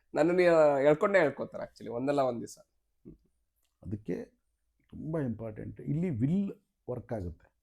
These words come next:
Speaker 2: ಪ್ರಪಂಚದಲ್ಲಿ ಒಳ್ಳೇದು ಕೆಟ್ಟದನ್ನ ಆಲೋಚನೆ ಮಾಡೋದು ಬಿಟ್ಟು ನಾವು ನನಗೇನು ಇಷ್ಟನೋ ನನಗೇನು ಇಷ್ಟ ಇಲ್ಲನೋ, ಫ್ರೆಂಡ್ಸ್ ಇಷ್ಟ, ಫ್ರೆಂಡ್ಸ್ ಮಾಡ್ತಕ್ಕಂಥ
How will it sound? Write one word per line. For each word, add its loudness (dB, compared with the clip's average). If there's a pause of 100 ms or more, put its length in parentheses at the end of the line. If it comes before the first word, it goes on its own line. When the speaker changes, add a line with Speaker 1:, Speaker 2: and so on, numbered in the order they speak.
(880)
Speaker 2:
ಪ್ರಪಂಚದಲ್ಲಿ 0
ಒಳ್ಳೇದು 4
ಕೆಟ್ಟದನ್ನ -2
ಆಲೋಚನೆ -4
ಮಾಡೋದು -4
ಬಿಟ್ಟು -8
ನಾವು -8
ನನಗೇನು 0
ಇಷ್ಟನೋ -6
ನನಗೇನು 0
ಇಷ್ಟ -8
ಇಲ್ಲನೋ, -6 (380)
ಫ್ರೆಂಡ್ಸ್ 4
ಇಷ್ಟ, -2 (240)
ಫ್ರೆಂಡ್ಸ್ 0
ಮಾಡ್ತಕ್ಕಂಥ 0